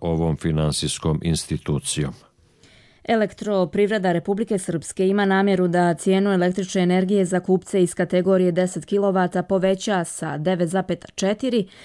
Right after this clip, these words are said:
Speaker 2: na deset zapeta šesnaest feninga po kilovat satu. Većina industrijskih potrošača u Srpskoj, kada se zanemari zanatstvo, su na ovom napajanju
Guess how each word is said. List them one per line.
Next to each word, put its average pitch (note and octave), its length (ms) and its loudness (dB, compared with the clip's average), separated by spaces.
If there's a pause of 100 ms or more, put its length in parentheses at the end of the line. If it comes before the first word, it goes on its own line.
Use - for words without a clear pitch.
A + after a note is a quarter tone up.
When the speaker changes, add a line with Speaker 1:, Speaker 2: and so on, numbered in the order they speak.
(200)
Speaker 2:
na F3+ 320 2
deset F#3+ 340 0
zapeta F#3+ 480 -2
šesnaest F#3+ 680 -2
feninga E3+ 480 0
po E3 180 -4
kilovat D#3+ 520 -4
satu. F3+ 500 0 (400)
Većina B3 400 2
industrijskih G3+ 600 0
potrošača F#3+ 720 -2
u F3 40 0
Srpskoj, F3+ 540 -2
kada F3 280 0
se F3 220 0
zanemari F3+ 500 2
zanatstvo, F3 640 0
su G#3+ 180 -4
na G#3 160 2
ovom F3 160 2
napajanju E3+ 640 0